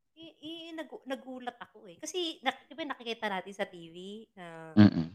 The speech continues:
Speaker 1: sila Obama, sila Barack, parang katulad din sa atin yung ano, ah, ano ba yun? Ano ba, pi-, meeting de avance, may stage,
Speaker 2: Mm. Ah,
Speaker 1: may
Speaker 2: et-,
Speaker 1: mga
Speaker 2: dyan
Speaker 1: an-
Speaker 2: yung mga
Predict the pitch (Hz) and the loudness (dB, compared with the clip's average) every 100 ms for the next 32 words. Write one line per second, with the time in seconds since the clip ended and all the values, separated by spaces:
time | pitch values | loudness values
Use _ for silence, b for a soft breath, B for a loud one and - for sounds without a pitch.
0 | - 202 190 180 190 185 185 185 185 - | -4 4 8 8 8 6 8 6 2 -4
1 | 180 175 - 175 - 339 480 508 466 415 | -6 -6 -4 -6 12 12 12 12 10 0
2 | 381 - 311 311 294 285 254 226 180 180 | -6 4 4 6 2 2 -2 2 2 0
3 | 196 214 208 190 175 - 170 170 160 156 | -4 -8 -8 -12 -18 -16 -18 -18 -20 -20
4 | - _ _ _ _ _ 208 208 254 349 | -20 _ _ _ _ _ -14 -6 -2 -2
5 | 370 _ 254 285 - - - 220 233 240 | -4 _ -16 -2 -2 -2 -2 0 2 4
6 | 220 214 208 190 185 262 180 165 - - | 8 10 10 10 8 0 -2 2 2 4
7 | 226 220 214 220 214 - - - - 170 | 6 8 6 2 -4 -8 -12 8 12 12
8 | 151 143 170 277 240 190 214 214 226 240 | 12 12 12 12 12 12 12 12 12 12
9 | 226 220 208 190 | 12 12 12 12